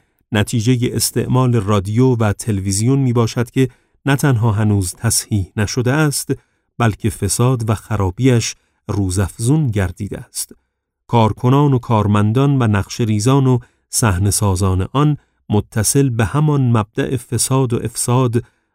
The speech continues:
و مربوط به همان کانون ظلم و ویرانگری می‌باشند و مردم هم می‌پندارند.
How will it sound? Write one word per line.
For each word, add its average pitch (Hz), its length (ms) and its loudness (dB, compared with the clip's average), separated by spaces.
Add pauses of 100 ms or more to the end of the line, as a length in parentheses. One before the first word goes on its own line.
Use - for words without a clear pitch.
و 104 100 0
مربوط 101 600 0
به 107 100 -6
همان 143 500 2
کانون 107 600 0
ظلم 120 440 2
و 117 140 2 (340)
ویرانگری 98 800 0
می‌باشند 104 680 -4 (600)
و 101 80 0
مردم 95 360 0
هم 110 200 0
می‌پندارند. 101 880 0